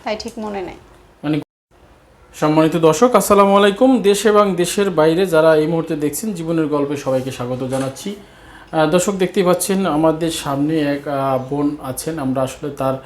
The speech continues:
Speaker 2: আহ, কিছু কথা শুনবো এবং তিনি কেন এসেছেন সেই বিষয়গুলো আমরা তুলে ধরবো। চলুন আমরা কথা বলি সেই বোনের সাথে। আসসালামু আলাইকুম।
Speaker 1: ওয়ালাইকুম আসসালাম।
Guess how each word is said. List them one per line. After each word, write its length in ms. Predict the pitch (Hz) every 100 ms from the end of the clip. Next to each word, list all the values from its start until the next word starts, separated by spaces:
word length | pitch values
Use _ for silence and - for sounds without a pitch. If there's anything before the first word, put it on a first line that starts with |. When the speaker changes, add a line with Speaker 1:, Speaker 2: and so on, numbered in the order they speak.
| - - - -
Speaker 2:
আহ, 120 | 143 135
কিছু 360 | 151 - 175 160
কথা 320 | - 147 - 170
শুনবো 460 | 170 170 170 160
এবং 320 | 151 143 147 143
তিনি 200 | 147 147
কেন 340 | 143 147 185
এসেছেন 440 | 202 190 185 196 180
সেই 180 | - 170
বিষয়গুলো 460 | 185 185 170 156
আমরা 140 | 147 139
তুলে 240 | 135 131
ধরবো। 320 | 123 123 117 113 - - - -
চলুন 220 | 196 226
আমরা 180 | 190 185
কথা 260 | 175 - 180
বলি 180 | 196
সেই 180 | 202 170
বোনের 240 | 147 147 143
সাথে। 220 | 135 139
আসসালামু 380 | 139 190 202 208
আলাইকুম। 340 | 208 208 135 - - - _
Speaker 1:
ওয়ালাইকুম 420 | 277 269 269 240
আসসালাম। 360 | 247 - 247 214